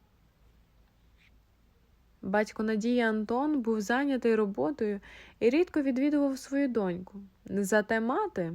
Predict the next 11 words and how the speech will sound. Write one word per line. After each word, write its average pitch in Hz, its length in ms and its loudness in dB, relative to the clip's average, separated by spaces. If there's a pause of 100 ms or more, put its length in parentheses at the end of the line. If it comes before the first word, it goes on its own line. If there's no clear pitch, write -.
(140)
Антоніна 208 460 -4
Федорівна, 175 640 -4 (380)
приїжджала 269 720 4 (240)
частіше. 196 720 -4 (840)
Перша 233 380 0
зустріч 240 500 -2
Марини 233 420 -2
Олександрівни 220 840 -2
з 208 80 -6
Антоніною 220 600 -4
Федорівною 208 800 -2